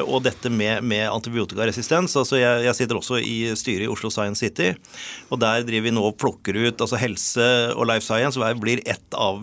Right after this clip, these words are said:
av de pilarene i Oslo Science City. Og så skulle man finne satsingsområder innenfor Oslo Science City, eh, og da var det foreslått en fire-fem, selvfølgelig immunterapi og, og, og disse helt, eh, selv-, selvsagte tingene. Men så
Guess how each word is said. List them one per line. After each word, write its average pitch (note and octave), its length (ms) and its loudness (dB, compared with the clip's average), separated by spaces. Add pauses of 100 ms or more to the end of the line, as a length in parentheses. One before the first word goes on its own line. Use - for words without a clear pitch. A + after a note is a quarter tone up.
av G#2 460 -2
de G#2 240 0 (100)
pilarene G2+ 800 0
i A#2 140 -6
Oslo G2+ 180 -8
Science F#2+ 320 -4
City. G2+ 240 0 (380)
Og A#2 100 -4
så A2+ 160 -4
skulle A#2 240 -4
man A#2 80 0
finne A#2+ 240 0
satsingsområder G2+ 1300 -4
innenfor G2 500 -4
Oslo A2 240 -6
Science G2 240 -4
City, A2+ 320 -2 (600)
eh, B2+ 200 2
og B2+ 200 0
da A#2 160 4
var A2+ 200 0
det A2+ 80 -10
foreslått F#2+ 400 -2
en A2+ 80 0
fire-fem, A2+ 400 0
selvfølgelig A2 1040 -2
immunterapi G2 720 -2 (100)
og, G#2 240 0
og, G2+ 260 -2 (140)
og A2 80 -4
disse G#2+ 340 -2
helt, G2+ 380 -4
eh, G#2 760 0
selv-, F#2+ 380 -6
selvsagte G#2 420 -4
tingene. G#2+ 200 -2
Men - 800 -6
så D3+ 220 4